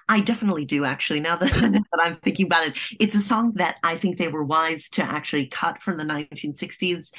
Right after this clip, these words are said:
T V version, but you can find it in the two thousand five movie, which is the ballad that Lady Larkin and Sir Harry sing right at the very beginning when he's discussing, I'm forgetting the name of it at the moment, but he's discussing how he'll go out and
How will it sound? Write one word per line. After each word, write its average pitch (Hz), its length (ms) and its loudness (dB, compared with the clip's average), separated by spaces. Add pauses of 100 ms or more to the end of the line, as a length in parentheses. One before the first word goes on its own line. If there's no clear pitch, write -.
(140)
T 196 160 2
V 165 140 -2
version, 165 360 0
but 143 140 0
you 151 100 0
can 165 160 -4
find 156 280 -4
it 143 60 0
in 135 100 -2
the 135 100 -2
two 151 220 -10
thousand 147 340 -8
five 151 300 -6
movie, 147 560 -4 (260)
which 160 260 0
is 147 380 0
the 165 140 -2
ballad 165 720 0
that 147 440 -2 (220)
Lady 151 320 4
Larkin 143 640 0
and 147 180 -4
Sir 151 260 -2
Harry 143 380 0
sing 143 480 -2
right 151 200 0
at 143 100 -6
the 147 80 -4
very 151 240 -2
beginning 156 480 -2 (340)
when 151 480 0 (680)
he's - 340 2
discussing, 151 840 -4
I'm 180 160 -2
forgetting 208 340 0
the 151 80 -2
name 147 220 0
of 147 100 -4
it 180 120 -2
at 147 80 -8
the 175 60 -2
moment, 165 300 -2
but 196 100 2
he's 180 240 -2
discussing 147 440 -4
how - 240 -6
he'll 151 140 -4
go 143 180 -2
out 143 220 0
and 180 280 -4